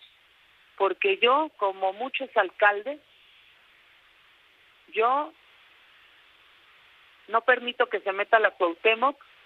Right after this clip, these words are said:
a estar haciendo campaña de Morena. No permito que estén pintando sus bardas. No permito que estén engañando a la gente. No permito,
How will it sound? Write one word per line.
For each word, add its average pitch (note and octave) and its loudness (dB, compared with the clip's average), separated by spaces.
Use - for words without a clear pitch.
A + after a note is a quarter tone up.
a F#3 4
estar G#3+ 0
haciendo G#3+ -2
campaña G3 0
de F#3+ 0
Morena. G3+ -4
No A#3 2
permito A3 -2
que F#3 0
estén G3 -4
pintando F#3 0
sus D#3+ -8
bardas. G#3+ 2
No G#3 0
permito G#3+ -2
que G3 -4
estén G3 -4
engañando F#3+ 2
a F3 2
la E3 0
gente. G3+ -8
No G#3+ 2
permito, G3+ 0